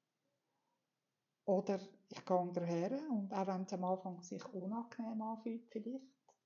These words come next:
also das ist ja dann das neue Komische,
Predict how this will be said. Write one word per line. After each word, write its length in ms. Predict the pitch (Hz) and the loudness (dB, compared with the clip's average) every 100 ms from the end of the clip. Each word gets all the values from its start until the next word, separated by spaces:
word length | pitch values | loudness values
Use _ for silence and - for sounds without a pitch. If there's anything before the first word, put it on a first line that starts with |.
| _ _ | _ _
also 200 | - 185 | -16 -12
das 160 | 180 - | -8 -4
ist 160 | 185 | -4
ja 80 | - | -4
dann 180 | - 180 | -4 -4
das 160 | 185 - | -4 0
neue 400 | 180 190 175 175 | 0 2 2 0
Komische, 680 | - 175 196 254 269 - | 0 0 2 0 0 -4